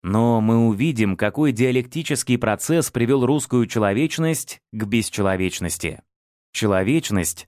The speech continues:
лежала в основе всех наших социальных течений девятнадцатого века, но они привели к коммунистической революции, которая отказалась признать человечность своим пафосом. Метафизическая диалектика гуманизма,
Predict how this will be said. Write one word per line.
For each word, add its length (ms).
лежала 400
в 60
основе 380
всех 320
наших 360
социальных 500
течений 480
девятнадцатого 800
века, 460
но 160
они 200
привели 380
к 80
коммунистической 840
революции, 680
которая 380
отказалась 560
признать 440
человечность 880
своим 480
пафосом. 680
Метафизическая 1000
диалектика 720
гуманизма, 960